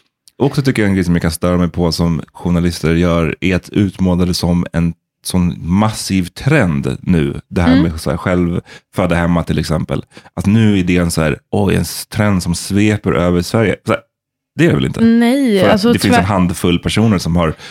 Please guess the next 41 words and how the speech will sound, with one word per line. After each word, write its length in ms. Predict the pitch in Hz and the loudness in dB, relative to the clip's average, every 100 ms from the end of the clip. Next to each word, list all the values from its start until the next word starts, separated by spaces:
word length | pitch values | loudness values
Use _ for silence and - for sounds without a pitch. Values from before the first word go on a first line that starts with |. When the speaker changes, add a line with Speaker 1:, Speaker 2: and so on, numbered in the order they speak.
| - _ | -20 _
Speaker 1:
gjort 300 | - 131 143 - | 0 0 0 -2
det 180 | 123 | 0
och 220 | - 104 92 | 2 0 2
valt 300 | 90 87 85 | 0 0 -2
att 100 | - | -2
prata 360 | 98 90 - | 0 0 0
om 180 | 120 90 | 2 2
det. 180 | 80 78 | 0 -2
Så, 160 | - - _ _ _ 120 | -6 -10 _ _ _ 0
eller 120 | 143 | 4
hur? 120 | 247 | 4
Det 60 | 254 | 4
är 40 | |
väl 80 | 214 | 4
Speaker 2:
Nej, 80 | 214 | 4
Speaker 1:
inte 120 | 233 | 2
en 60 | |
Speaker 2:
det, 60 | 254 | 0
Speaker 1:
trend 220 | - 85 | 0 0
för 40 | 240 | 2
Speaker 2:
alltså, 160 | 233 | 2
Speaker 1:
det. 60 | 226 | 0
Speaker 2:
tvärt-, 320 | - 247 - - | 0 -2 -2 -6
tvärt 340 | 269 254 _ 254 | -2 -2 _ 0
emot 300 | 330 294 - | 2 2 -2
så 120 | 208 | 0
är 240 | 202 190 | 2 4
det 100 | 185 | 2
en 120 | 190 | 0
trend 420 | 185 202 190 185 185 | 0 0 2 2 0
åt 180 | 180 | 0
motsatt 380 | 202 185 - 208 | 0 -2 -2 -6
håll. 280 | - 240 - | 0 0 0
Alltså 180 | 202 196 | -2 -2
att 80 | 190 | -2
det 100 | 190 | 0
blir 120 | 185 | 0
en 120 | 185 | 0
ökad 340 | 190 175 190 | -2 -2 -2
medikalisering 800 | 180 180 180 185 180 208 185 190 | 0 0 0 -4 0 0 0 0
i 140 | 196 | -4